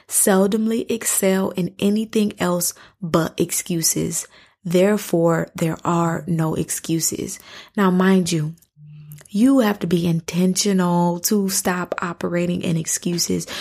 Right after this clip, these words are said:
to stop operating in the spirit of procrastination, to stop operating in that spirit of overthinking everything. You have to be intentional. And where does that start?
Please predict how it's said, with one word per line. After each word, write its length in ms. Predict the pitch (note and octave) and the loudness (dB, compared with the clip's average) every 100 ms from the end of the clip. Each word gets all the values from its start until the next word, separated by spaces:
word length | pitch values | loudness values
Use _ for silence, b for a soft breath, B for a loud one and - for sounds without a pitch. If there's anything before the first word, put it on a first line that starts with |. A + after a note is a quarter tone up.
| B - | B -2
to 100 | F#3 | 2
stop 340 | G#3+ G3+ - | 2 0 -2
operating 640 | F3 F3 E3+ E3+ E3+ E3+ | -4 -4 0 2 2 0
in 160 | - D#3+ | -2 -2
the 80 | D#3+ | -2
spirit 280 | - F3 | 0 0
of 60 | E3+ | 0
procrastination, 800 | E3 - D#3+ - F3+ D#3+ D#3+ - | -4 -4 -6 -4 -2 -2 -2 -4
to 100 | F#3+ | -6
stop 280 | - G3 G#3 - | -2 -2 -2 -2
operating 580 | E3+ - F3+ F3 F3 - B B | -2 -2 -2 0 0 -4 B B
in 120 | F#3+ | 0
that 160 | F#3+ G3 | 2 0
spirit 340 | - G3+ F#3+ | 2 4 4
of 80 | E3+ - | 2 0
overthinking 800 | F3+ F3 E3 - F3 F3+ E3+ | 0 0 -2 0 -2 -2 -2
everything. 720 | - E3+ E3+ - D#3+ D#3 D3+ F3 _ _ _ b b b b - | -2 -4 -6 -4 -4 -4 -8 -12 _ _ _ b b b b -2
You 540 | F3+ G3+ A3 A3 A3 | 2 4 4 2 0
have 360 | - G3 G3 F#3+ | 0 0 0 0
to 80 | |
be 260 | E3+ F#3 F#3+ | -2 0 0
intentional. 680 | F3+ E3 - F3 - E3 D#3+ | -2 -2 -2 -2 -2 -2 -2
And 220 | E3 D#3 | -2 0
where 140 | F3 F3 | 2 0
does 160 | E3+ | 0
that 180 | D#3+ D#3 | -2 -4
start? 560 | - - D#3 D3+ - | -4 -4 -6 -10 -16